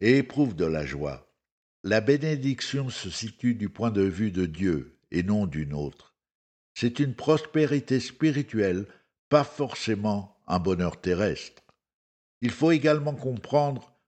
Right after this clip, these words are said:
ce que recouvre le mot « doux ». Le mot grec traduit par doux est « praus ». Il signifie « douceur de disposition » gentillesse d'esprit,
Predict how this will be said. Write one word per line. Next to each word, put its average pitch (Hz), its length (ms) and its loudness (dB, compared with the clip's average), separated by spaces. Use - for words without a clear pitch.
ce 127 120 0
que 123 180 2
recouvre 123 640 2
le 104 140 4
mot « 104 280 2
doux ». 80 420 -2
Le 107 120 2
mot 156 220 4
grec 143 420 2
traduit 113 480 2
par 90 340 -2
doux 127 280 2
est « 120 360 6
praus ». 104 880 2
Il 113 140 0
signifie « 147 760 2
douceur 135 640 4
de 107 140 2
disposition » 101 1000 0
gentillesse 120 680 4
d'esprit, 87 600 -2